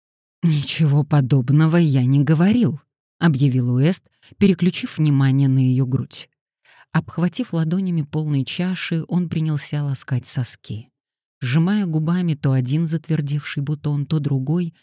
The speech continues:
он их лизал, посасывал, легонько покусывал. Тем временем одна его рука заскользила все ниже, ниже, к животу и дальше, добралась до рыжих кудряшек и принялась лениво их перебирать.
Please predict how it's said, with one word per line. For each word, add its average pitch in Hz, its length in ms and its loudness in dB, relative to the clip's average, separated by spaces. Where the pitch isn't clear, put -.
он 175 160 2
их 170 140 -6
лизал, 151 540 -2
посасывал, 139 880 -4
легонько 156 480 0
покусывал. 143 840 -6
Тем 131 220 2
временем 135 460 2
одна 131 280 0
его 123 200 0
рука 135 380 -2
заскользила 131 680 -2
все - 220 -4
ниже, 135 580 0
ниже, 135 560 0
к 123 80 -8
животу 139 720 -2
и 151 140 -2
дальше, 131 720 -2
добралась 151 460 2
до 139 160 0
рыжих 147 300 -2
кудряшек 143 600 -4
и 151 60 -4
принялась 156 460 -4
лениво 151 560 -2
их - 420 -8
перебирать. 135 760 -2